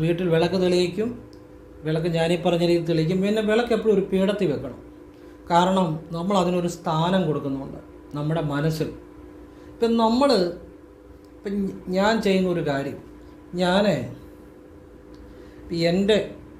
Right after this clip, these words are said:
വീടിന് പെയിൻ്റ് അടിക്കുകയെന്ന് വിചാരിച്ചു, എൻ്റെ മതിലിന്. അപ്പോൾ ഞാൻ വിചാരിക്കുക, "എടാ, മതിലിൻ്റെ പുറവശം മാത്രം പെയിന്റ് അടിച്ചാൽ മതി, അകത്ത് വശം പെയിന്റ് അടിക്കണ്ട, ആരും കാണാൻ പോകുന്നില്ലല്ലോ, ഞാനല്ലേ കാണാൻ പോകുന്നുള്ളൂ."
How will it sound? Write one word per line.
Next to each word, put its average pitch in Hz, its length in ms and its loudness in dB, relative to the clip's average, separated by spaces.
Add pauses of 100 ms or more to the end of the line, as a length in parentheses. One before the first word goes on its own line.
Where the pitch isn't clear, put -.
വീടിന് 190 400 2
പെയിൻ്റ് 180 280 2
അടിക്കുകയെന്ന് 156 380 2
വിചാരിച്ചു, 139 360 -2
എൻ്റെ 160 220 0
മതിലിന്. 156 420 2 (1500)
അപ്പോൾ 220 140 0 (120)
ഞാൻ 190 160 6 (100)
വിചാരിക്കുക, 196 460 2 (460)
"എടാ, 190 140 -4 (200)
മതിലിൻ്റെ 208 480 0
പുറവശം 202 500 2
മാത്രം 180 300 0
പെയിന്റ് 170 260 2
അടിച്ചാൽ 160 320 0
മതി, 131 200 -4 (720)
അകത്ത് 214 300 0
വശം 202 300 0
പെയിന്റ് 175 280 2
അടിക്കണ്ട, 160 360 -2 (260)
ആരും 160 240 -2
കാണാൻ 160 300 0
പോകുന്നില്ലല്ലോ, 131 440 -4 (120)
ഞാനല്ലേ 175 440 2
കാണാൻ 143 260 -4
പോകുന്നുള്ളൂ." 135 320 -10